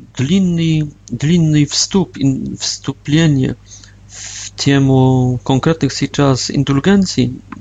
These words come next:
ду-, на предыдущей, в предыдущей нашей передаче и в начале нынешней. Я думаю, что было, э, было необходимым сделать, потому что <laughs> даже для,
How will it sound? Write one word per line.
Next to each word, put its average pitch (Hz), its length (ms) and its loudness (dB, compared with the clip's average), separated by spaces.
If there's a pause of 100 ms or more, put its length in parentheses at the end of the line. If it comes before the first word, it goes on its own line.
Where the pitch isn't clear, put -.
(360)
ду-, 160 160 -4
на 131 300 -4
предыдущей, 165 880 -2 (600)
в - 120 -16
предыдущей 165 600 0
нашей 131 260 -2
передаче 131 500 -2
и 151 200 2
в 120 100 -8
начале 123 540 -2 (800)
нынешней. 139 880 2
Я 147 200 0
думаю, 175 280 0
что 151 580 0 (260)
было, 147 800 0 (760)
э, 127 140 -2
было 156 340 0
необходимым 165 680 0
сделать, 135 480 -2
потому 151 300 -2
что - 360 0 (240)
<laughs> - 220 -20
даже 170 420 0
для, 165 400 0